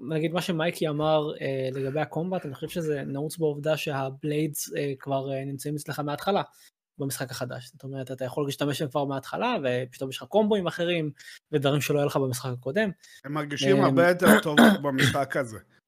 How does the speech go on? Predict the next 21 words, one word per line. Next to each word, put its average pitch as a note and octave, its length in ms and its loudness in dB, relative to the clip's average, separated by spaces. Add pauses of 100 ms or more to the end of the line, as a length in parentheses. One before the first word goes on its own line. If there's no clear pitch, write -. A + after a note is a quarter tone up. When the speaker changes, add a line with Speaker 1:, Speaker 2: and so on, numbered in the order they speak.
Speaker 2:
במשחק A#2 420 0
Speaker 1:
נכון. D#3 40 8
Speaker 2:
הקודם, E3+ 220 8
גם D3+ 200 2
כשהשגנו E3+ 600 0
אותם, G3 460 2 (200)
Speaker 1:
אבל, C#3+ 120 -4 (240)
אבל C#3+ 100 0
Speaker 2:
הייתי E3 120 4
Speaker 1:
שוב, C#4 100 8
Speaker 2:
עם E3+ 100 8
הגרזן D#3 420 2
רוב C#3 200 -4
הזמן. A2+ 280 -10 (600)
Speaker 1:
כן, G3 160 8
אבל A#2+ 160 2
שוב, C#3 280 2 (160)
יש C#3 200 -4
לך - 140 0
איזשהו D3+ 460 4
בסיס, C3 640 -2